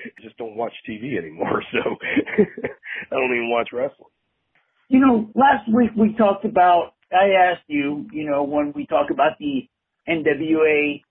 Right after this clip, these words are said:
Speaker 2: World Heavyweight title, you know, what wrestler comes to your mind? And you said it was Ric Flair, and, and I have to agree with you.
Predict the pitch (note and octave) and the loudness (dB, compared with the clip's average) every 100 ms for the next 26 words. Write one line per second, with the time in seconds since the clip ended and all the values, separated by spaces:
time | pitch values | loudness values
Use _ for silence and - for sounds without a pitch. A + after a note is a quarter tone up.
0 | _ _ D3+ E3 D#3 D#3+ D3 D3 D3+ C#3+ | _ _ -2 2 2 2 -2 0 0 0
1 | D#3+ D3 D3 D3 - _ _ _ - D3 | 0 2 2 -2 -8 _ _ _ -4 -2
2 | D3 C#4 _ F3 F#3+ E3 G3+ F#3+ - F3+ | -2 -4 _ 0 0 2 0 0 0 0
3 | E3+ F3+ F3 E3+ _ E3 D#3+ D#3 D3+ D#3+ | 0 -2 -4 -6 _ -4 -2 0 2 2
4 | D#3+ D3+ D#3 F#3+ C#4 A3 G3 D3+ E3 D3+ | 2 -2 -4 0 0 0 -2 -2 -6 -10
5 | - D#3+ D#3 _ D#3 D3 C#3 C#3 C3+ - | -2 -2 -2 _ 0 2 2 2 -2 -6
6 | F3+ G3 F3+ D#3+ D#3 - D3+ C3 D3 D#3 | -2 0 0 0 -4 -4 -6 -6 -8 -6
7 | D#3+ C#3+ C#3 D3 C#3 | -4 -4 -4 -8 -8